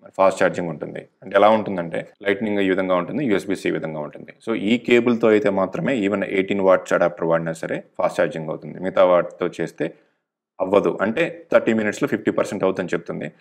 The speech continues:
So అదనేది అచీవ్ చేయలేం, కానీ ఫాస్ట్‌గా అయితే అవుతుంది. కానీ ఆ విధంగా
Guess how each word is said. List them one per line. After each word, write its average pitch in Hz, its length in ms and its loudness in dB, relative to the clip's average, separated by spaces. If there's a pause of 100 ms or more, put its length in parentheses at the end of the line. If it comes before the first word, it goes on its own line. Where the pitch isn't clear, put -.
(360)
So 104 40 -8 (300)
అదనేది 113 400 6
అచీవ్ 107 260 2
చేయలేం, 87 300 -2
కానీ 135 180 0
ఫాస్ట్‌గా 131 320 4
అయితే 127 140 4
అవుతుంది. 107 300 0 (220)
కానీ 107 140 -2 (120)
ఆ - 100 8
విధంగా 123 260 4